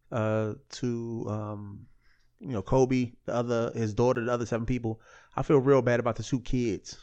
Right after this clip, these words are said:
I think they had two thirteen-year-olds on there. Um, and 'cause even Kobe at forty-one, you know, that's, n-, nobody don't wanna die at forty-one, but at least he got a chance to live,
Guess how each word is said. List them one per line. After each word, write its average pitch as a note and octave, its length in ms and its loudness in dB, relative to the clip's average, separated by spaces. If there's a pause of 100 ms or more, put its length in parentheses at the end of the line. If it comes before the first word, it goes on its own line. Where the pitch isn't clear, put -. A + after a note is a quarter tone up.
I F2 80 -14
think - 120 -2
they - 80 2
had A2+ 100 0
two - 120 -6
thirteen-year-olds A2+ 600 -2
on A2+ 80 -4
there. G#2+ 240 0 (560)
Um, A2 440 -2
and A#2+ 220 -8 (100)
'cause C3 200 -2
even F#3 240 0
Kobe C3+ 220 4
at A2+ 80 2
forty-one, A#2+ 640 0
you A#2+ 100 -8
know, G#2 200 -4
that's, A#2 300 -8 (160)
n-, C3+ 240 -10
nobody B2+ 300 2
don't A2+ 100 2
wanna G#2 140 -2
die A2 180 2
at G2+ 60 0
forty-one, G2+ 480 -2
but F#2+ 260 -2 (360)
at - 80 2
least F#3 160 4
he D#3+ 40 0
got D3 120 6
a A#2+ 40 -2
chance A2 220 0
to G#2+ 100 0
live, A#2 540 2